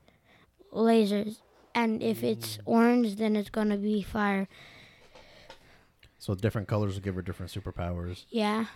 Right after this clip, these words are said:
Speaker 2: And h-, how does she use them, though? Does the, the paint itself have the powers, or does it give her powers?
Speaker 1: No, she has, um,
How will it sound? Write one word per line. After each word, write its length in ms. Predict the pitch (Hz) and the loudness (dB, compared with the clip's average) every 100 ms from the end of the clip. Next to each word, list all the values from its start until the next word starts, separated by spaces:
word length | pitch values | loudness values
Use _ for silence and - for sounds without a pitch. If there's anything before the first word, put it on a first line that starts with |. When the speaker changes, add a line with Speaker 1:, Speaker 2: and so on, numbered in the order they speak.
| - | -12
Speaker 2:
And 160 | - - | -6 -4
h-, 80 | - | -4
how 120 | 117 | -2
does 160 | 120 127 | 0 0
she 140 | - | -2
use 220 | 113 143 123 | -2 -2 -2
them, 160 | 98 | -2
though? 160 | 92 87 | -2 -4
Does 260 | 95 98 98 | -4 -6 -4
the, 220 | 101 92 _ _ | -4 -4 _ _
the 200 | 101 92 - _ - | -8 -8 -8 _ -6
paint 240 | 131 127 | -4 -4
itself 600 | 113 - - 123 147 - _ _ _ - | -8 -10 -6 -4 -4 -8 _ _ _ -6
have 180 | 147 | -4
the 80 | 156 | -4
powers, 420 | - 185 202 208 - | -4 -2 -2 -4 -4
or 140 | 104 | -6
does 160 | 107 101 | -4 -6
it 100 | 95 | -6
give 200 | 107 95 | -6 -4
her 120 | 101 | -6
powers? 540 | 95 85 85 87 - _ _ _ _ _ _ _ _ _ _ _ _ _ _ - | -4 -6 -6 -8 -12 _ _ _ _ _ _ _ _ _ _ _ _ _ _ -4
Speaker 1:
No, 520 | 240 226 226 226 226 - _ _ | 0 0 2 0 -2 -6 _ _
she 300 | 240 - 254 | -8 -2 2
has, 520 | 196 240 240 233 208 - | 6 8 10 8 6 0
um, 460 | 339 226 214 214 214 | 2 4 4 2 -2